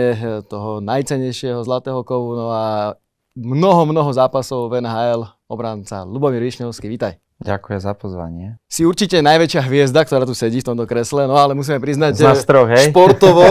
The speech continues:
Speaker 2: <laughs>
Speaker 1: že tu sedia zatiaľ Fehy a Ružička, takže tí ešte majú čo robiť, aby sa dostali na tvoju úroveň. No ale si v relácii Góly z bufetu. Neviem, či si zachytil vôbec ten princíp
Speaker 2: Zachytil.
Speaker 1: toho, ako sa vlastne,
Speaker 2: Zachytil som
Speaker 1: eh,
Speaker 2: to.
Speaker 1: vyvinula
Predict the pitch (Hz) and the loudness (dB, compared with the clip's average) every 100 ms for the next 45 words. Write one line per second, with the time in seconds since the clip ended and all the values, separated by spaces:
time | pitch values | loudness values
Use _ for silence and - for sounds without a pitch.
0 | 202 - 165 180 190 190 180 165 165 180 | 8 6 4 4 2 2 2 2 2 2
1 | 170 - 170 170 175 147 143 143 139 135 | 2 4 4 4 4 4 6 6 4 4
2 | 135 143 156 139 160 160 147 139 135 143 | 2 0 -4 -2 2 2 4 0 0 0
3 | 131 120 117 - - 143 135 151 139 151 | 2 0 -4 -10 -8 -6 -2 0 2 2
4 | 143 143 151 143 143 143 - - - 139 | -2 -4 0 2 0 -2 -10 -12 -4 -4
5 | 131 151 139 139 170 135 135 143 147 151 | -2 -2 0 0 0 -2 0 0 2 2
6 | 151 139 180 147 175 160 139 151 156 117 | 2 2 2 4 4 2 2 2 2 -2
7 | 131 143 117 98 95 117 123 156 156 160 | -2 -2 -4 -10 -14 -14 -8 -4 -4 -4
8 | 131 139 160 147 135 127 123 - 147 131 | 0 0 0 -4 -4 -4 -8 -6 -4 -4
9 | 131 - _ 147 160 151 202 202 143 147 | -6 -14 _ -4 -2 0 4 4 4 4
10 | 139 156 156 147 139 - 131 135 - 143 | 4 4 2 2 0 -2 -2 -2 -2 -4
11 | 135 _ 104 98 135 135 131 131 127 123 | -4 _ -10 -4 -2 0 2 0 -2 -4
12 | 110 104 - _ 123 143 156 151 131 | -8 -18 -20 _ -4 0 2 2 4